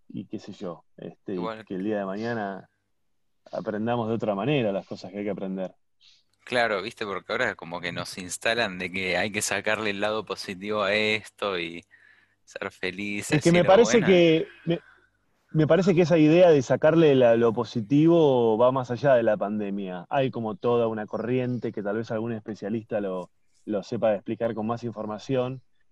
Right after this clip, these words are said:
Speaker 1: pero hay como una pavada de, de medio superficial, New Age, de, de, de todo es positivo, lo que sucede conviene,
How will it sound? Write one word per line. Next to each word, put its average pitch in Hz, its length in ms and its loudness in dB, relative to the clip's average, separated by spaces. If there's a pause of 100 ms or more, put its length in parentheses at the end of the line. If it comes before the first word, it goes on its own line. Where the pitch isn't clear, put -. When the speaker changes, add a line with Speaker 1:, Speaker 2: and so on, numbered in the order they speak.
(220)
Speaker 1:
pero 117 180 0
hay 135 120 4
como 110 180 -8
una 107 140 -2
pavada 110 600 4
de, 92 840 -8 (520)
de 95 560 -6
medio 117 300 -4
superficial, 123 920 -2
New 127 300 -2
Age, 127 400 -4
de, 98 640 -4 (320)
de, 110 160 -4
de 123 200 -8
todo 139 220 2
es 131 60 -4
positivo, 139 880 2
lo 120 160 0
que 113 340 -6 (160)
sucede 131 380 -4
conviene, 131 960 -4